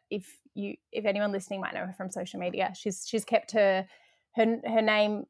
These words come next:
from before she was married a-, as her, as her work name. So Steph Claire Smith. And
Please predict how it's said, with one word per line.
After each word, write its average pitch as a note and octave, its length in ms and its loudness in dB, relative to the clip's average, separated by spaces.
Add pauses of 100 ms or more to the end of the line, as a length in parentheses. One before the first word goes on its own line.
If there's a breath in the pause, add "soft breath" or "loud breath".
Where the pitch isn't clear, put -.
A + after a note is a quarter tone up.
(120)
from G#3+ 160 4
before A3 260 12
she F4+ 140 8
was B3+ 140 10
married A3 340 6
a-, - 240 8
as B3+ 180 10
her, A#3 200 8
as G#3 220 6
her G#3+ 120 6
work F#3 220 2
name. G3 180 -6
So G#3+ 140 0
Steph A3 260 2
Claire G3+ 140 2
Smith. F#3+ 260 -8 (540 soft breath)
And A#3+ 420 4